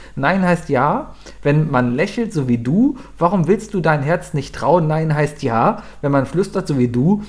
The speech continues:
Du kannst mir ruhig in die Augen schauen, nimm den Mut in den Hand, in die Hand. Also es geht im Grunde darum, die Frau sagt nein und er sagt, "Pff, also heißt das eigentlich ja, weil ich guck dir in die Augen und die sagen eindeutig ja."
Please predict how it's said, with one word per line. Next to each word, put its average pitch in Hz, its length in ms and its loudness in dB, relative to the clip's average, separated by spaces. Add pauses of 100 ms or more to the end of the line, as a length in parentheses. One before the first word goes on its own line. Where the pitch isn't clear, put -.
(120)
Du 143 100 -4
kannst 160 240 -2
mir 147 80 2
ruhig 139 220 0
in 131 120 -4
die 127 140 -4
Augen 151 240 0
schauen, 131 380 0
nimm 147 180 4
den 131 160 0
Mut 156 180 0
in 127 140 -2
den 117 180 -2
Hand, 113 220 -4
in 127 100 -4
die 107 140 -4
Hand. 101 240 -10 (420)
Also 147 200 -2
es - 100 -8
geht - 120 -6
im - 100 0
Grunde 180 240 0
darum, 180 260 2
die 156 80 -2
Frau 170 300 0
sagt 165 260 0
nein 151 360 0
und 165 100 -4
er 156 100 4
sagt, - 220 -4
"Pff, - 260 -10
also 117 300 -4
heißt 120 200 -2
das 120 120 -6
eigentlich 120 340 -6
ja, 143 260 0
weil 107 120 -6
ich 101 80 -8
guck - 160 -6
dir 151 80 -2
in 120 40 -2
die 123 120 -2
Augen 143 260 2
und 143 80 0
die 131 80 -2
sagen 135 200 0
eindeutig 143 420 0
ja." 147 340 4